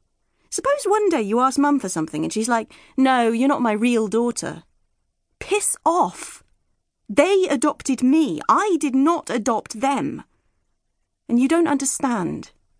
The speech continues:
"No," he says, sighing.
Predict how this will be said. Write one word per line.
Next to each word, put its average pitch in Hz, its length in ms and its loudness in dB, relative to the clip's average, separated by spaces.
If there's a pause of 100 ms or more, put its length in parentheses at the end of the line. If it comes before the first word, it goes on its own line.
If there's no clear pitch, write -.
(960)
"No," 175 640 2 (440)
he - 100 -6
says, 170 320 -2
sighing. 160 560 -4